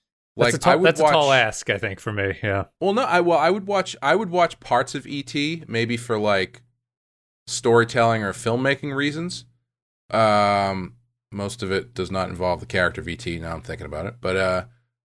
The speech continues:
Speaker 2: but, like, if I was just gonna, if I had to throw on one of them, I would, I would throw on Hook nine times out of ten, just 'cause, I mean, E-, Dustin Hoffman alone it will bring me, the hook will bring me back,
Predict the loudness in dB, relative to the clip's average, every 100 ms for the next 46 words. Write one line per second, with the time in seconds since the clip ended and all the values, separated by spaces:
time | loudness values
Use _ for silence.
0 | _ 0 2 2 2 -2 -6 -4 2 2
1 | 0 -4 -6 -4 -4 -4 -6 -2 0 0
2 | -4 -8 -2 2 4 4 0 0 -2 -2
3 | -2 -4 -6 _ -2 0 0 -6 -2 2
4 | 2 2 2 2 2 -2 -2 -4 -4 -2
5 | -4 -4 -8 -8 -6 -6 -6 _ -6 -4
6 | -4 -8 _ -8 -4 -2 -2 -2 -4 -10
7 | _ _ _ _ _ _ _ _ _ -4
8 | -4 -6 -20 _ -20 -16 -8 -2 0 -2
9 | 0 2 2 0 -4 0 0 -2 -6 -14
10 | _ _ _ -12 -10 -6 -6 -2 -2 -2
11 | -6 -8 -8 -8 -2 -2 0 -4 -2 -4
12 | -4 -2 0 -2